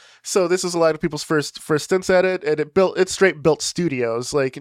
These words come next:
uh, New Line Cinema is considered the house that Freddy built because they bankrupted the entire company just getting Nightmare on Elm Street made, and it did gangbusters and, you know, gave growth to what New Line,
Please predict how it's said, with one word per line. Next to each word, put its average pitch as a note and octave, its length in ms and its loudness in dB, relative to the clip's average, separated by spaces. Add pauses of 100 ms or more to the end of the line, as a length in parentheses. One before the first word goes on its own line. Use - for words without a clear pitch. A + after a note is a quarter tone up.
(160)
uh, C#3 320 2
New F3 120 0
Line E3 200 -2
Cinema D#3 300 -2
is B2 100 -4
considered C#3+ 360 -4
the C#3 60 0
house C#3+ 240 2
that A#2+ 160 -2
Freddy D3+ 260 2
built A2+ 300 -2
because C3 380 -4 (260)
they E3+ 140 4
bankrupted D3+ 720 0
the D3 100 -2
entire C3+ 300 0
company C3+ 320 -4
just C3+ 320 -2
getting C#3+ 400 -4
Nightmare C3+ 320 -2
on B2 80 -2
Elm B2+ 120 -4
Street - 240 -8
made, A#2+ 360 -2 (200)
and D#3+ 160 2
it D#3+ 140 0
did C#3 240 0
gangbusters D3 800 0
and, C3 460 0 (240)
you D#3+ 100 -2
know, C3+ 380 0 (200)
gave C#3+ 240 -2
growth C#3 420 0
to C#3 320 0
what C3 420 0
New D3+ 120 2
Line, B2 300 -4